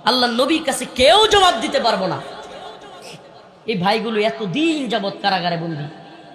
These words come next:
শুনবেন কারগুজারি? শুনবেন? সহ্য করতে পারবেন? কসম আল্লাহর, বাড়ায় বলতেছি না।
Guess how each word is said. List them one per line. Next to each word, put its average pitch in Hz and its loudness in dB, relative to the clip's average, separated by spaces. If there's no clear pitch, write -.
শুনবেন 226 -4
কারগুজারি? 202 -4
শুনবেন? 226 0
সহ্য 220 -2
করতে 254 -2
পারবেন? 240 2
কসম 240 0
আল্লাহর, 214 0
বাড়ায় 202 4
বলতেছি 202 -4
না। 170 -2